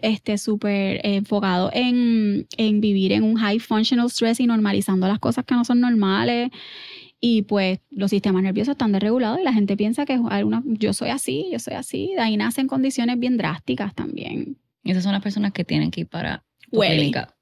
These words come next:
Speaker 2: a Welly.
Speaker 1: Sí.
Speaker 2: Entonces,
Speaker 1: Todo el mundo, en verdad.
Speaker 2: todo, sí, todo el mundo.
Speaker 1: <laughs>
Speaker 2: Eh, ok, so, empezamos con el Brain Tap. ¿Y qué fue lo otro que me recomendaste?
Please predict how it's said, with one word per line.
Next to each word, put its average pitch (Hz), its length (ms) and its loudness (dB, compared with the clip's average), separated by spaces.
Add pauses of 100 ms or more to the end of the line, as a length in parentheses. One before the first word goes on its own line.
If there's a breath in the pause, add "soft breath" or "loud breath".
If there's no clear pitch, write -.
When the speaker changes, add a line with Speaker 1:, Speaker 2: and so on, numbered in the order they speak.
Speaker 2:
a 131 140 -4
Welly. 90 340 0 (300)
Speaker 1:
Sí. - 320 -4 (160)
Speaker 2:
Entonces, 330 320 2
Speaker 1:
Todo - 60 0
el 339 60 2
mundo, 320 160 2
en 262 60 0
verdad. 226 300 4
Speaker 2:
todo, - 140 0
sí, 240 180 4
todo 403 240 6
el 392 80 2
mundo. 180 520 2
Speaker 1:
<laughs> - 340 -4
Speaker 2:
Eh, 262 260 2
ok, 240 260 0
so, 233 200 2
empezamos 226 420 2
con 269 120 2
el 269 80 2
Brain 285 260 2
Tap. 285 160 0
¿Y 240 60 -4
qué 202 120 0
fue 202 160 -2
lo 202 100 0
otro 202 140 -2
que 196 80 -2
me 196 80 2
recomendaste? 185 560 -2